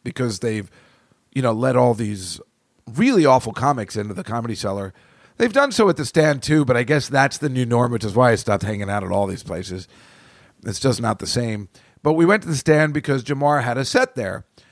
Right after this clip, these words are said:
So we went there to see him, which was fun. And, you know, we walked right in and we said, "Oh, they," when we left, they also have a show outdoors, which I guess they started during covid and they just kept up, very much like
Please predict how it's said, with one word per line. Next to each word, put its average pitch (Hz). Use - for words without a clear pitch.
So -
we 156
went 196
there 165
to 151
see 131
him, 110
which 131
was 135
fun. 113
And, 127
you 123
know, 117
we 110
walked 120
right 113
in 107
and 120
we 110
said, 104
"Oh, 104
they," 101
when 143
we 147
left, 165
they 190
also 233
have 170
a 147
show 175
outdoors, 160
which 120
I 131
guess 143
they 135
started 143
during 123
covid 123
and 117
they 117
just 117
kept -
up, 190
very 143
much 113
like 101